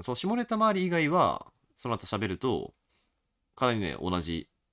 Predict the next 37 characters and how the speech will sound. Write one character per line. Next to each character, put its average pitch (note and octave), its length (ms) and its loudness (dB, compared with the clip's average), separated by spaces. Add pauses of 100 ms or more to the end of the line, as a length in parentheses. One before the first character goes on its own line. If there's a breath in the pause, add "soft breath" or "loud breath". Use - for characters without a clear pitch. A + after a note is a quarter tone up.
(680)
ユ F#2+ 220 2
ー - 20 2
モ F2 100 2
ア E2+ 40 0
セ F#2+ 100 -2
ン E2 60 -4
ス D2 100 -4
を D2 40 -6
持 C#2 80 -8
っ - 60 -20
て - 80 -12
る B1 100 -10
と - 80 -10
い B1+ 40 -6
う B1 40 -10
か、 G1+ 360 -8 (800)
い - 20 -16
や、 - 60 -8
こ C2 60 -10
う C#2 40 -6
み E2+ 80 -2
ん E2 60 -4
な D#2 100 -4
い F2 160 0
い E2 40 0
や D#2 100 0
つ F#2 200 -6
で、 D#3 160 -2
か A#2+ 120 -6
つ - 260 -12
楽 C#2 180 -8
し C2 140 -8
い - 40 -10
み A1 80 -12
た - 100 -12
い G1+ 60 -12
な。 G1+ 100 -16